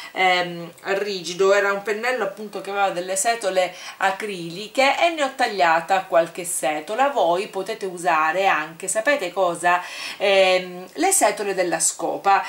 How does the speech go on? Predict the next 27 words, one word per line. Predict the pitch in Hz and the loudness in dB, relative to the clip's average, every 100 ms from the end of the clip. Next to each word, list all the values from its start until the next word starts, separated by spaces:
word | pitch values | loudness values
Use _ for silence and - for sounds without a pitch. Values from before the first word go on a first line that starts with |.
| - | -6
Cominciamo | - 427 453 330 220 214 | -2 -2 0 2 2 2
subito. | 214 - 165 175 196 196 | -2 -6 -8 -4 -2 0
Come | 339 | 0
prima | 403 415 294 | 0 0 0
cosa | - 190 175 190 247 | 2 4 4 2 2
ci | - 294 | 2 0
conviene | 349 339 233 185 180 190 214 214 - | 0 0 2 4 4 4 4 4 2
mettere | 226 214 - 190 | 0 0 0 0
da | 190 | 2
parte | 247 175 160 - - | 4 4 2 0 -4
i | 208 262 | -2 -2
pezzi | 262 208 - - 196 175 | 0 0 -2 -8 -8 -2
già | 180 | 0
pronti, | 170 170 147 151 - 220 214 | 2 0 -4 -6 -12 -12 -10
quindi | 254 208 180 202 | -6 -6 -6 -6
cosa | 240 262 208 | 0 0 0
facciamo? | 170 165 170 156 170 175 - - | -4 -4 -2 -2 -2 -8 -10 -14
Dipingiamo | - 262 320 339 208 170 156 170 - | -6 -2 0 0 2 2 2 0 0
i | 254 | -2
nostri | 202 - - 170 - | 0 -2 -4 -6 -2
occhietti | 294 294 - 190 - 180 | -2 0 0 0 -2 -10
di | 165 180 | -8 -4
nero, | 160 147 180 254 302 | 0 0 2 2 2
se | - 170 | 0 -2
voi | 156 175 180 175 - | 0 2 2 0 -6
non, | 170 170 165 165 | -8 -6 -6 -6
eh, | 160 160 160 156 156 151 147 | -4 -2 0 0 -2 -4 -6